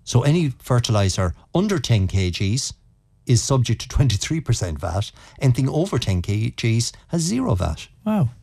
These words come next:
Speaker 1: And so a, that's a little tip. Most of them come in reseal-, sealable containers. So, you know, apply it now. With roses, you're going to be feeding once a month, so you're going to need a big bucket anyway.
Speaker 2: Final question today.
Speaker 1: Go on.
Speaker 2: How can you ask Porrick if scallions planted last year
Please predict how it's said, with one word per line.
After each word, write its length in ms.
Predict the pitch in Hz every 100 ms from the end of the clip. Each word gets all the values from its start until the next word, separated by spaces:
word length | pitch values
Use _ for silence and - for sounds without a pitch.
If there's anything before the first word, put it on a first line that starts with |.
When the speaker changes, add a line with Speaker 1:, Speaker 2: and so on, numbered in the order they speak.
| _ _ _ - 117
Speaker 1:
And 220 | 117 120
so 240 | - 123
a, 40 | 135
that's 340 | 139 175 -
a 20 |
little 140 | 165 120
tip. 180 | 131 117 - -
Most 160 | 185
of 40 | 190
them 120 | 165
come 160 | 156 139
in 80 |
reseal-, 380 | 117 110 131 131
sealable 460 | - - 123 110 101
containers. 600 | 98 92 113 117 113 - - -
So, 380 | - 127 107 104 - -
you 100 | 117
know, 140 | 92 -
apply 240 | - 139
it 120 | 127 87
now. 300 | 101 98 90 - _
With 140 | 107
roses, 420 | 107 123 131 120 95
you're 60 |
going 100 | 101
to 40 | 87
be 60 |
feeding 340 | - 107 95 87
once 200 | 82 -
a 60 |
month, 240 | 87 87 78
so 160 | -
you're 100 | 90
going 140 | 131 127
to 80 | 85
need 160 | 69
a 40 | 73
big 200 | 73 -
bucket 320 | 76 - 82
anyway. 300 | 82 85 - - - - -
Speaker 2:
Final 460 | - 170 185 202 190
question 400 | 170 165 - 151
today. 260 | 139 143 147
Speaker 1:
Go 40 |
on. 60 | 117
Speaker 2:
How 180 | 185 165
can 180 | - 165
you 100 | 190
ask 220 | 180 151
Porrick 360 | - 160 135 120
if 80 | 120
scallions 720 | - - 196 226 214 208 -
planted 500 | - 180 180 160 151
last 380 | 147 135 120 -
year 320 | 139 127 123